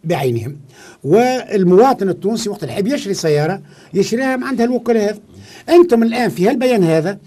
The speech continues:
تطالبون بإنهاء العمل أو التعاقد مع هؤلاء الوكلاء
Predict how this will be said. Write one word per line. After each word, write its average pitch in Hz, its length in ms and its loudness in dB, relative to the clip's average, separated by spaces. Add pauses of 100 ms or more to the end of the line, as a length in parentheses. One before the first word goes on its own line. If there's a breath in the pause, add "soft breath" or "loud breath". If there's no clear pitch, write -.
(340 loud breath)
تطالبون 226 800 -2
بإنهاء 233 920 -2
العمل 196 540 0
أو 185 140 -4
التعاقد 175 580 -6
مع 156 240 -6
هؤلاء 196 480 -2
الوكلاء 147 580 0